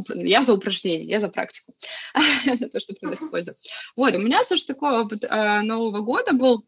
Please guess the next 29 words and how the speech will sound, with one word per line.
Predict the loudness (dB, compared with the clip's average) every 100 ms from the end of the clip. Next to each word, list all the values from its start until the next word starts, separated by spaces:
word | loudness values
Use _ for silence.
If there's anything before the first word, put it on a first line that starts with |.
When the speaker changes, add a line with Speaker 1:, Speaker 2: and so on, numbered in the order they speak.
| 0
Speaker 1:
а, | 4 6
очень | 4 2
простой. | 2 0 2 2 2 2 0
У | 0
меня | -2 2 2
родители | 0 -4 -2 -2
очень | -2 -2 -4
давно | -2 -2 -2
практикуют | -6 -6 -6 0 2 2 0 -6
скромный | -12 2 6 6 4 2
такой | 0 0 2 6
ужин, | 6 6 2
я | -2
бы | -6
так | -10 -10
сказала, | -14 -12 -10 -10 -10 -10 -12 -14 -2
до | 6 8 10 6
наступления | 4 2 2 4 6 4
полуночи, | 2 2 4 4 4 2 -2
то | -2
есть | -4 -4
где-то | -8
примерно | -4 -2 -2
часов | -4 -4 -2
восемь | 2 2 2 -2
мы | -4
собираемся | -2 -2 -2 -4
всей | -4 -4
семьей, | -2 2 4 4 4